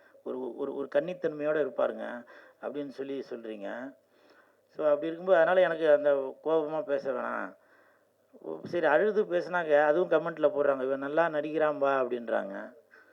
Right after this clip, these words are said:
உங்களுக்கு தெரியுது, இயக்குனர்களுக்கு தெரியணும், தயாரிப்பாளர்களுக்கு தெரியணும், கூல் சுரேஷ் நல்லா நடிக்கிறாரு அப்படின்னு. இந்த நேரத்துல பேரரசு சாருக்கு ஒரு, ஒரு மிகப்பெரிய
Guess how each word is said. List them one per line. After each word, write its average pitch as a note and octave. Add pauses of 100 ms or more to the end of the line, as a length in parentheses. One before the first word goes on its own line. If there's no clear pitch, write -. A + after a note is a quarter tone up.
(520)
உங்களுக்கு F#3
தெரியுது, E3
இயக்குனர்களுக்கு D#3+
தெரியணும், C#3
தயாரிப்பாளர்களுக்கு C#3
தெரியணும், A#2+ (400)
கூல் C#3
சுரேஷ் B2+
நல்லா A#2+
நடிக்கிறாரு A2+
அப்படின்னு. G2 (1900)
இந்த C#3+
நேரத்துல D#3
பேரரசு E3+
சாருக்கு D3
ஒரு, B2
ஒரு A#2+
மிகப்பெரிய C#3+